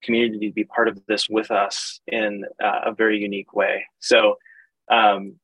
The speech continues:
that will be coming out hopefully very soon. Um, but, um, yeah, it's gonna be,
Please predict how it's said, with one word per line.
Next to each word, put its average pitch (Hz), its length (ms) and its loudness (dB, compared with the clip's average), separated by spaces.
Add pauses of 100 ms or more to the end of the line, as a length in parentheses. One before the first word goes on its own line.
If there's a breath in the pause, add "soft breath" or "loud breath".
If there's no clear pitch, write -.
that 123 260 4
will 131 140 -4
be 113 420 -8 (280)
coming 117 280 -2
out 110 180 0
hopefully 120 380 -4
very 113 240 0
soon. 120 560 -6 (320)
Um, 101 540 0 (420)
but, 110 340 2
um, 98 440 0 (440)
yeah, 117 340 4
it's 110 180 -8
gonna 120 180 -2
be, 110 400 -4